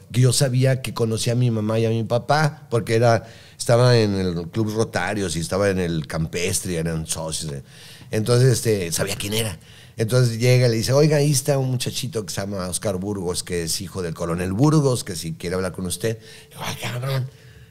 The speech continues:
¿qué querrá este cabrón, no?". De,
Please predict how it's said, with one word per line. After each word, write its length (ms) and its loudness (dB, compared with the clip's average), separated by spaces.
¿qué 140 -2
querrá 420 -2
este 300 -4
cabrón, 640 0
no?". 200 2
De, 240 -4